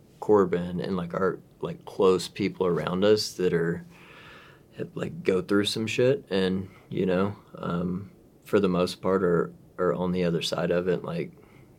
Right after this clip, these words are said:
building off of it. I, you know, it's never gonna be LeBron James for me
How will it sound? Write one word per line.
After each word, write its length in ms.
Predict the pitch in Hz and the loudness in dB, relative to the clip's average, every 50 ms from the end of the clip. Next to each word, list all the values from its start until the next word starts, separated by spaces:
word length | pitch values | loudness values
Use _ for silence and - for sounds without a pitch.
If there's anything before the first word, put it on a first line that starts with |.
| - - | -8 -4
building 300 | - - 87 95 98 95 | -2 -2 0 0 0 0
off 220 | 95 95 95 - | 0 -2 -2 -2
of 160 | 101 98 98 | -2 0 2
it. 180 | 98 90 - - - | 2 2 2 2 2
I, 220 | 98 101 98 - - - - - - - - - - - - - - - - - - 175 170 - | 2 2 2 2 -2 -8 -20 -20 -20 -20 -20 -20 -20 -20 -20 -20 -20 -20 -20 -20 -20 -18 -10 -6
you 120 | 101 101 | -4 -4
know, 260 | 92 90 87 87 - - - - - - - - - - - - - | -2 -2 -4 -6 -8 -8 -14 -18 -20 -20 -20 -20 -20 -20 -20 -12 -8
it's 160 | - 95 - - | -8 -8 -4 -2
never 280 | 104 98 90 95 92 | -2 0 0 0 -2
gonna 160 | 92 87 87 | -2 0 -2
be 180 | 85 82 85 85 | -2 -2 -4 -4
LeBron 460 | 85 87 82 - 82 87 87 82 80 | -2 -4 -2 -2 -4 -4 -6 -8 -6
James 360 | 82 80 - - 82 82 85 | -4 -4 -4 -4 -6 -8 -8
for 200 | - - - 104 | -8 -8 -8 -6
me 400 | 90 87 85 85 85 85 104 104 | -6 -6 -6 -6 -8 -8 -8 -10